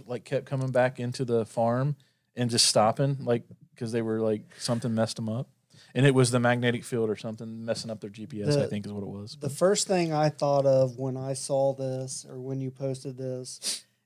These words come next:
Speaker 2: is, uh, Pauly Shore and, um,
Speaker 1: <laughs>
Speaker 2: where he wrote Crawl in, in the, in the field.
Speaker 1: Biodome?
Speaker 2: No, it wasn't Biodome. It was
Speaker 1: Crawl.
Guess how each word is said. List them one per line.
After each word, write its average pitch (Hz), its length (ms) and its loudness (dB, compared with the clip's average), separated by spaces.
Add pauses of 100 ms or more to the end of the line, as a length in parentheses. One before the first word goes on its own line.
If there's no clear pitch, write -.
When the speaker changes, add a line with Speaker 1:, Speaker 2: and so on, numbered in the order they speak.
Speaker 2:
is, 131 580 2 (640)
uh, 127 440 0 (800)
Pauly 165 240 8
Shore 131 600 2 (680)
and, 131 680 0 (160)
um, 123 600 -4 (100)
Speaker 1:
<laughs> - 80 -20
Speaker 2:
where 156 200 6
he 151 160 4 (120)
wrote 165 360 6
Crawl 160 680 8 (560)
in, 285 240 2 (180)
in 180 240 6
the, 151 380 2 (180)
in 160 160 -4
the 143 80 -2
field. 175 440 0
Speaker 1:
Biodome? 139 460 8 (440)
Speaker 2:
No, 139 400 2
it 139 60 -2
wasn't 147 280 -2
Biodome. 135 600 -2
It 131 80 -12
was 127 120 -6
Speaker 1:
Crawl. 113 560 2